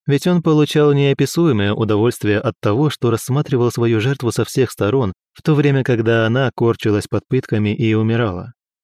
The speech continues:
Возможно, именно поэтому его душа имеет такую связь с зеркалами,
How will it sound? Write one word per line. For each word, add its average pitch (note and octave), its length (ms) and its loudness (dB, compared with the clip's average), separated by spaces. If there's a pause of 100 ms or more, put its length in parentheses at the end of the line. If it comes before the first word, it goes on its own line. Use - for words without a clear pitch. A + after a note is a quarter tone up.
(280)
Возможно, C3+ 720 2
именно C3+ 320 2
поэтому C#3 420 0
его G2+ 220 0
душа A2+ 380 0
имеет A2 340 0
такую A2+ 380 0
связь A2+ 340 0
с G2+ 40 -8
зеркалами, G#2 720 -2